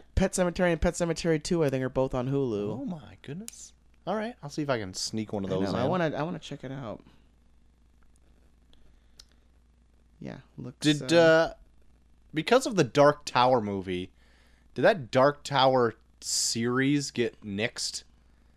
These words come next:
Speaker 2: 'Cause I haven't heard anything about it.
Speaker 1: No, I think it's still in production. The series is.
Speaker 2: Is it?
Speaker 1: Yeah.
Speaker 2: Okay. 'Cause after that movie came and flopped, I
Speaker 1: Yeah.
Speaker 2: was just
Speaker 1: I,
Speaker 2: like
Speaker 1: I feel like the movie was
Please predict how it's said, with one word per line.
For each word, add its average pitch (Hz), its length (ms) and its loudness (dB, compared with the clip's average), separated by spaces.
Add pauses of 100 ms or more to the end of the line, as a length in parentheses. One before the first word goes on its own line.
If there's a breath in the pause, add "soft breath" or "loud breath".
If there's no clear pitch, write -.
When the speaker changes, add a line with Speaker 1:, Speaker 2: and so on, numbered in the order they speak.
(180)
Speaker 2:
'Cause 110 100 -8
I 127 40 0
haven't 135 140 -2
heard 127 200 -2 (160)
anything 110 440 -4
about 90 360 -4
it. 85 160 -10 (680)
Speaker 1:
No, 214 160 12
I 196 100 12
think 202 160 8
it's 185 100 0
still 185 140 2
in 165 80 2
production. 117 480 -4
The 110 80 -6
series 120 480 -2
is. 117 520 -6
Speaker 2:
Is 107 220 -4
it? 87 180 -10 (460)
Speaker 1:
Yeah. 98 300 -4 (180)
Speaker 2:
Okay. 92 320 -2 (1900 loud breath)
'Cause 113 100 -6
after 127 300 2
that 117 280 2
movie 117 340 -2
came 117 360 0
and 98 140 -2
flopped, 104 720 2 (280)
I 101 180 0
Speaker 1:
Yeah. 101 100 0
Speaker 2:
was 101 120 -8
just 104 140 -10
Speaker 1:
I, 156 160 10
Speaker 2:
like - 100 -6 (160)
Speaker 1:
I 170 100 8
feel 208 240 8
like 180 220 8
the 185 80 8
movie 156 340 8
was 143 320 4